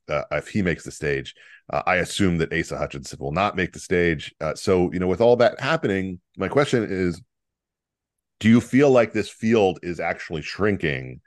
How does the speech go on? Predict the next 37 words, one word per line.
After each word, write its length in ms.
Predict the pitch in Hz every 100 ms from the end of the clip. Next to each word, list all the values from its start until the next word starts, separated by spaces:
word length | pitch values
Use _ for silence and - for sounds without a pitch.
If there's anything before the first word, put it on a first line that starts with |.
| _ _ _ _ _ _ _ _
earlier 760 | 110 113 107 95 87 82 80 78 _ _ _ -
than 420 | 87 90 82 78
expected? 680 | 82 - - 85 - - - _ _ _ -
Uh, 100 | 78
in 80 | 87
the 60 | 80
sense 220 | 95 -
that 100 | 85
there 120 | 85
were 80 | 85
a 40 |
lot 140 | 90 101
of 80 |
people 220 | - 90 87
out 140 | 85
there 80 | 85
saying, 220 | - 78
"Oh, 200 | 110 131
there's 220 | 98 76
so 160 | - 85
many 140 | 110
people 280 | 110 127 113
jumping 340 | 82 78 95
in." 280 | 117 110 76 - _ _
But 180 | 98 90 - -
the 80 | 90
reality 560 | 98 107 135 127 117
is 220 | 135 110
that 120 | 92 90
at 140 | 78
this 220 | 104 110
stage 540 | - 101 104 135 127 - _ -
in 140 | 95
the 60 | 87
twenty 260 | - 98
sixteen 500 | 90 90 - - 92
fight, 380 | 85 - 101 127